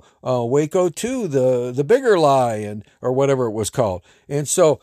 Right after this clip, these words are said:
there was evidence out there that our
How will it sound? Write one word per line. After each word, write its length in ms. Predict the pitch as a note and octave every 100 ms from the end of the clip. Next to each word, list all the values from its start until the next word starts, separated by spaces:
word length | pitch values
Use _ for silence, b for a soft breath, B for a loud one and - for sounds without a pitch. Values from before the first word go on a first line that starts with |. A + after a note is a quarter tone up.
| b b
there 380 | B2 D#3 G3
was 260 | A#3+ G3+ E3+
evidence 720 | F#3+ G#3+ C4 G#3 E3+ F3 -
out 360 | F3+ G#3 A#3+ -
there 280 | D3 D3 E3
that 200 | D#3 - _ -
our 540 | D#3 F#3+ A#3 C4 A3